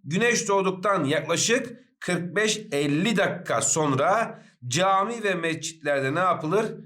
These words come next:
Kılınır diyoruz. Bu, e, güneş doğduktan kırk beş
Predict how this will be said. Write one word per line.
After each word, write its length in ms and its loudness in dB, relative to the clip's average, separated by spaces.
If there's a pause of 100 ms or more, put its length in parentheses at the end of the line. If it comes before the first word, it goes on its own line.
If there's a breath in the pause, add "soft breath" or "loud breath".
(160)
Kılınır 600 0
diyoruz. 400 0 (380 loud breath)
Bu, 500 2
e, 280 2
güneş 440 2
doğduktan 400 0
kırk 280 -6
beş 240 0